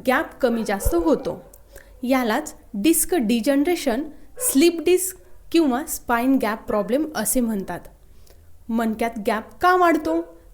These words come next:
जास्त वेळ बसून काम केल्याने, वजन जास्त असल्याने, कॅल्शियम, व्हिटॅमिन डी कमी असल्यामुळे, वय वाढल्यामुळे, डिलिव्हरीनंतर हेवी वजन उचलल्यामुळे, जुनी इजा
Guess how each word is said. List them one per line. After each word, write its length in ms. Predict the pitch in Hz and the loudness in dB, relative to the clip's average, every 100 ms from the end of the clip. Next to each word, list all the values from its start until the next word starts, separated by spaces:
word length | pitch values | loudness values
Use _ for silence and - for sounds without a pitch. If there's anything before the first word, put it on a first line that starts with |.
| - 233 | -6 -2
जास्त 300 | 226 220 247 | 0 0 -2
वेळ 220 | 240 233 | 0 0
बसून 360 | 202 214 226 214 | 0 -4 -4 -4
काम 300 | 220 208 202 | -4 -6 -4
केल्याने, 480 | 190 185 185 180 196 - - - 226 | -4 -2 -4 -6 -8 -14 -20 -16 -4
वजन 400 | 226 226 262 247 | -2 2 2 2
जास्त 320 | 214 208 - | -2 -2 -2
असल्याने, 580 | 208 202 202 185 185 190 - - - - | -2 -2 -4 -4 -4 -6 -10 -18 -20 -4
कॅल्शियम, 540 | 247 220 233 320 339 294 | -2 0 -2 0 2 2
व्हिटॅमिन 520 | 240 226 226 226 214 | 0 -2 -2 -2 0
डी 140 | 247 | -2
कमी 380 | 277 240 226 - - | -2 -2 0 -2 -6
असल्यामुळे, 640 | 208 - 233 214 180 180 202 - - - 247 | -6 0 0 0 -2 -4 -8 -16 -18 -12 -2
वय 300 | 247 262 269 | 2 2 2
वाढल्यामुळे, 760 | 220 190 208 220 214 202 196 196 - - - | 2 0 -2 -2 -2 -2 -4 -6 -18 -20 -8
डिलिव्हरीनंतर 920 | 196 240 262 294 330 311 262 214 240 339 - - | 0 4 4 4 4 4 2 0 -4 -6 -6 4
हेवी 320 | 254 240 294 | 6 6 4
वजन 360 | 294 202 269 403 359 | 2 0 0 0 -2
उचलल्यामुळे, 760 | 233 - 240 226 196 185 170 - - - - - | -4 0 0 0 -2 -4 -4 -8 -16 -20 -20 -8
जुनी 280 | 202 240 311 | 0 4 6
इजा 360 | 359 269 254 | 6 4 2